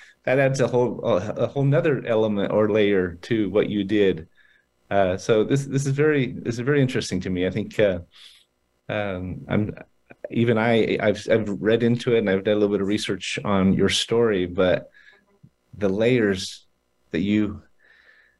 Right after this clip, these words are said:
that you, uh, the, the challenges you overcame and the layers that make up this story are just absolutely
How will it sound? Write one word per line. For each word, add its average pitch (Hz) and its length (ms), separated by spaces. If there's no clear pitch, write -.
that - 80
you, 113 320
uh, - 120
the, 80 440
the 120 80
challenges 147 560
you 110 80
overcame 101 560
and 95 80
the 98 40
layers 107 520
that - 100
make 98 420
up 95 240
this 98 200
story 95 520
are 90 240
just 92 360
absolutely 87 840